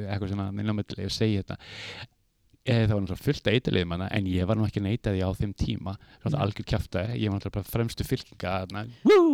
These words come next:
Speaker 1: förum á klóstið.
Speaker 2: Já, þú varst að ljúga.
Speaker 1: Ég var að ljúga. Ég laug upp í opið geði allra landsmanna síðastliðinn sunnudag á rúv. Ég biðst velvirðingar á því.
Speaker 2: Ekkert mál. En hér segjum við sannleikann.
Speaker 1: Hér segjum við sannleikann. Hér er bara gagnsæi, eða gegnsæi. Sem
Speaker 2: Bæði,
Speaker 1: ég það,
Speaker 2: bara
Speaker 1: gegnsæi.
Speaker 2: allt upp á
Speaker 1: Bara allt saman,
Speaker 2: borðum.
Speaker 1: allt upp á borðum.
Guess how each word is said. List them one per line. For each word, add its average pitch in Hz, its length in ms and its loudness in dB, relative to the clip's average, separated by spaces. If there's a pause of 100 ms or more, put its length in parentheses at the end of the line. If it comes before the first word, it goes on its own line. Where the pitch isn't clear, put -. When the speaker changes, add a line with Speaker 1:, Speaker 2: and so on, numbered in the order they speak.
Speaker 1:
förum 143 220 0
á - 20 -12
klóstið. 143 320 2 (240)
Speaker 2:
Já, 180 140 2 (180)
þú 220 140 2
varst 240 160 -2
að 196 80 2
ljúga. 151 240 0 (180)
Speaker 1:
Ég 202 160 6
var 190 80 6
að 175 80 8
ljúga. 113 240 6
Ég 143 160 6
laug 165 240 6
upp 156 160 2
í 156 80 4
opið - 240 -2
geði 143 300 4
allra 123 260 2
landsmanna 123 540 4 (100)
síðastliðinn 131 320 2
sunnudag 113 320 2
á 110 60 6 (100)
rúv. 107 160 6
Ég 123 160 2
biðst 123 160 0
velvirðingar 117 320 2
á 95 80 -4
því. 117 80 -2 (320)
Speaker 2:
Ekkert - 240 -10
mál. 160 240 -2
En 185 160 -4
hér 269 320 6
segjum 254 320 4
við 190 140 2
sannleikann. 139 400 -2 (100)
Speaker 1:
Hér - 240 0
segjum 120 240 4
við - 80 0
sannleikann. 101 300 0
Hér 127 100 4
er 120 60 -6
bara - 100 0
gagnsæi, - 400 0
eða 113 220 2 (340)
gegnsæi. - 460 -2 (180)
Sem - 160 2
Speaker 2:
Bæði, 170 160 6
Speaker 1:
ég - 60 8
það, 180 80 4 (260)
Speaker 2:
bara 175 60 0
Speaker 1:
gegnsæi. 156 320 2
Speaker 2:
allt - 180 4
upp 247 80 2
á 277 60 6
Speaker 1:
Bara 269 100 8
allt 240 80 8
saman, 214 160 6
Speaker 2:
borðum. 185 240 6
Speaker 1:
allt - 160 0
upp 156 80 4
á 135 80 0
borðum. 131 240 4